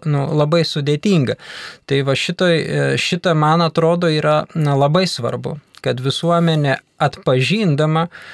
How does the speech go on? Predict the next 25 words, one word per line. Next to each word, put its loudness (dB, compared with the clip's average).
jeigu 0
jos 2
politikai, 0
tam -2
tikri -4
politikos -2
lyderiai 0
manipuliuoja, 0
elgiasi -2
makiaveliškai, -2
kad -2
jinai 2
reaguotų 2
tom 2
demokratinėm 0
priemonėm, 0
kurios -2
yra -2
leistinos. -2
Tai -6
yra 0
protestas -2
ir, -2
aišku, -4
pagrindinė, 0